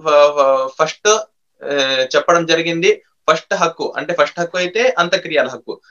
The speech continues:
దాని తర్వాత రె-, రె-, రెండు ఉన్నాయి, సంకల్పం, ఆ, మరియు అప్పు. ఈ రెండిట్లో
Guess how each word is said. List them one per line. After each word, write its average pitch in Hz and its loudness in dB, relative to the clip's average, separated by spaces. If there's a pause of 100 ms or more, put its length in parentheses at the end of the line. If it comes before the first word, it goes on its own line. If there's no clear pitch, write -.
(160)
దాని 175 0
తర్వాత 202 -2
రె-, 160 -2
రె-, 139 2
రెండు 165 0
ఉన్నాయి, 135 -2
సంకల్పం, 170 -2 (100)
ఆ, 151 -2
మరియు 185 0 (280)
అప్పు. - -8 (360)
ఈ 233 2
రెండిట్లో 240 0